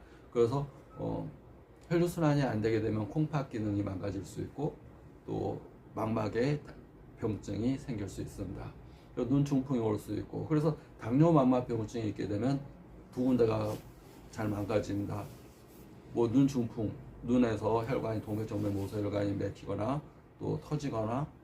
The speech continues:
또 붓거나 하는 증상이 올 수가 있고, 또 망막에, 이제 콩팥에 신사구체에 당뇨가 쌓이면서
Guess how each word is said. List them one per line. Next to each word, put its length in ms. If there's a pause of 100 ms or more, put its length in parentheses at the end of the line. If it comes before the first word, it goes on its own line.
또 140
붓거나 680 (120)
하는 340 (600)
증상이 380
올 140
수가 220
있고, 280 (360)
또 120
망막에, 680
이제 380 (180)
콩팥에 500 (280)
신사구체에 920 (300)
당뇨가 360
쌓이면서 760